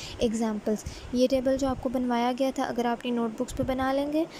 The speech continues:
तो it's also beneficial for you। अगर आप नहीं बनाना चाहते तो that's okay, लेकिन अपने यूज़ के लिए बुक्स पर लाजमी बनाएं।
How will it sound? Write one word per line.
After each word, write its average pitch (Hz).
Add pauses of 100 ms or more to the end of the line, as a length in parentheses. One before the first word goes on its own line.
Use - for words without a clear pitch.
(240)
तो 240
it's 240
also 233
beneficial 247
for 294
you। 285
अगर 240
आप 233
नहीं 240
बनाना 262
चाहते 247
तो 262
that's 220
okay, 226
लेकिन 240
अपने 262
यूज़ 254
के 277
लिए 277
बुक्स 240
पर 262
लाजमी 233
बनाएं। 220